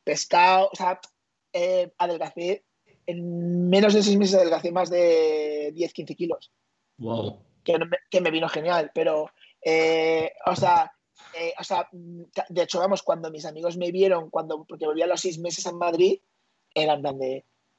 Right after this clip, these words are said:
Speaker 1: eh, o sea, ¿qué te ha pasado? O sea, e-, era en plan, era una persona diferente en seis meses solo. Entonces, bueno, eh,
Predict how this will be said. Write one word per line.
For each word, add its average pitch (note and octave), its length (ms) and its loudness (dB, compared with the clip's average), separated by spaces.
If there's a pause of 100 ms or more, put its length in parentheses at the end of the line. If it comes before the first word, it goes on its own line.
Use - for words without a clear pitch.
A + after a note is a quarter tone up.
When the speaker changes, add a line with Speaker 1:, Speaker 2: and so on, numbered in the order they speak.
(180)
Speaker 1:
eh, C3 420 2
o C3+ 60 -8
sea, B2+ 340 -6 (320)
¿qué D3 100 -6
te - 80 0
ha - 60 2
pasado? D#3+ 600 0
O - 20 -20
sea, D3+ 340 0 (300)
e-, F#3 160 2
era F#3+ 120 2
en F3+ 80 -4
plan, F3+ 140 -4
era F3 80 -6
una F#3 160 -4
persona G3 400 -8 (600)
diferente G3 600 -2
en E3+ 80 -4
seis E3+ 200 -8
meses F3 360 0
solo. D3+ 360 -6 (840)
Entonces, A3 280 4
bueno, A3+ 260 0 (140)
eh, F3 800 -2